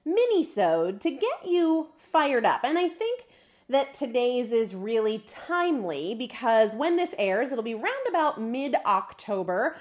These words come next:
right as we head into holiday treats are everywhere season. The things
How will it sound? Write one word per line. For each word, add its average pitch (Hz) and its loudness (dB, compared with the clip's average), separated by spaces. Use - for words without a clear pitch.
right 403 0
as 320 0
we 262 -4
head 220 2
into 208 -2
holiday 185 2
treats 190 -8
are 269 2
everywhere 240 2
season. 156 -4
The 311 -2
things 508 0